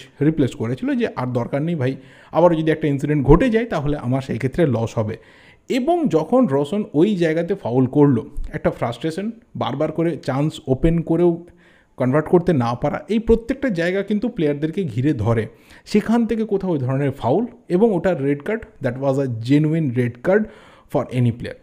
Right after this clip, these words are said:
এবং সবথেকে বড় কথা, দশজন হয়ে যাওয়ার পর বা নজন হয়ে যাওয়ার পরেও কিন্তু বেঙ্গালুরু তারা অ্যাটাক করতে ছাড়েনি, প্রচুর অ্যাটাক তারা তুলে নিয়ে গেছে। কিন্তু যেটা বারবার বলছি,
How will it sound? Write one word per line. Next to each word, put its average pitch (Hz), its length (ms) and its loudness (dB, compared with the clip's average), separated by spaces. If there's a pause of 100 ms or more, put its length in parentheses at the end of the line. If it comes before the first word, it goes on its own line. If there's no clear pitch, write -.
(160)
এবং 269 380 0
সবথেকে 233 340 -2
বড় 180 220 0
কথা, 196 220 -2
দশজন 127 460 -4
হয়ে 139 200 0
যাওয়ার 139 200 -4
পর 135 180 -4
বা 135 140 -2
নজন 127 380 2
হয়ে 123 220 2
যাওয়ার 135 200 2
পরেও 143 260 0
কিন্তু 156 220 -2
বেঙ্গালুরু 143 500 0
তারা 180 160 -4
অ্যাটাক 196 320 -4
করতে 208 240 0
ছাড়েনি, 110 360 -6
প্রচুর 285 280 -2
অ্যাটাক 175 280 -2
তারা 180 140 2
তুলে 170 240 0
নিয়ে 175 160 2
গেছে। 202 180 0
কিন্তু 233 160 2
যেটা 190 260 2
বারবার 160 440 -4
বলছি, 139 400 -4